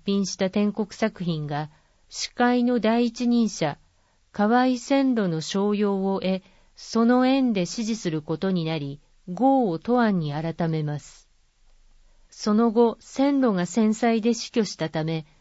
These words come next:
同門の書法家西川靖につき、篆刻に専心しました。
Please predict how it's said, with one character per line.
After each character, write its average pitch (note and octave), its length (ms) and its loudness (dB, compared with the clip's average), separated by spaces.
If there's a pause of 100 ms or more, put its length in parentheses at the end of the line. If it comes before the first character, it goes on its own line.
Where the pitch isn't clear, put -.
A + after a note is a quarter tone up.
(140)
同 A#3 260 4
門 B3 360 2
の A#3 220 0
書 G#3 220 -4
法 A3+ 280 0
家 G3+ 380 -2
西 G3 280 -2
川 A#3 280 2
靖 G#3 460 -2
に D#3 160 -4
つ - 140 -20
き、 D3+ 260 -6 (280)
篆 A#3 220 2
刻 A#3+ 300 0
に A#3 120 4
専 G3 260 -2
心 F#3+ 260 -2
し F#3 140 -6
ま F3 120 0
し - 140 -10
た。 C#3 180 -10